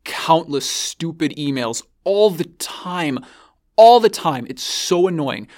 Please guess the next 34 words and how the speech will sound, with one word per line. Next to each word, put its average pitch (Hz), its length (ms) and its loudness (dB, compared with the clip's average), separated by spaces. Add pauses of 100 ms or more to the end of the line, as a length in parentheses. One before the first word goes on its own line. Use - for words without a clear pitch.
(160)
But 196 140 4
you 170 40 2
know 208 60 2
what 233 100 4
else 185 140 2
happens? 214 360 -2 (100)
Sometimes 220 400 -4
you 180 120 -6
email 165 300 -4
a 127 60 -2
company 123 460 -8 (640)
and 147 200 0
then 135 340 -4 (460)
you 165 120 -4
get 190 160 2
put 214 120 0
on 233 120 2
their 233 80 -2
mailing 202 400 0
list 123 240 -4
because 147 240 -6
you 160 140 -10
emailed 170 420 -4
them. 101 240 -8
And 147 100 -4
then 175 300 -4
all 220 180 4
of 226 80 4
a 220 60 -6
sudden, 233 320 0
they 196 80 -2
just - 260 -8
email 254 240 -4
you 175 160 -8